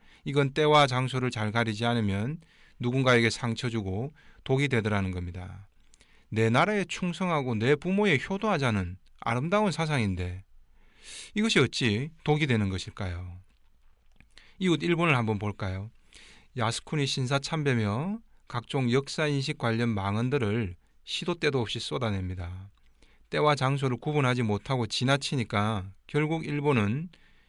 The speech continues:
이웃 나라에 상처를 주고 갈등만 유발하게 되는 겁니다.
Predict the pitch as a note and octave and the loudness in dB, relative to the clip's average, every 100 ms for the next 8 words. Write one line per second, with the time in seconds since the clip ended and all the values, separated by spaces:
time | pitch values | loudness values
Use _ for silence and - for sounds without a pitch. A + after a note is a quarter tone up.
0 | - D#3+ C#3 A2+ G#2 G2 F#2+ C3 A#2+ - | -4 0 4 4 2 0 -2 -4 -4 -2
1 | B2 G2+ F#2 F#2+ C#3 - - - - _ | -2 -2 -4 -4 -8 -12 -20 -20 -20 _
2 | B2 B2 D3+ C3+ A2+ G2+ G2+ G2 F#2 F#2 | -2 -2 0 0 0 2 0 0 -2 -6
3 | F2+ F2 E2+ E2+ D#2+ | -6 -8 -10 -10 -12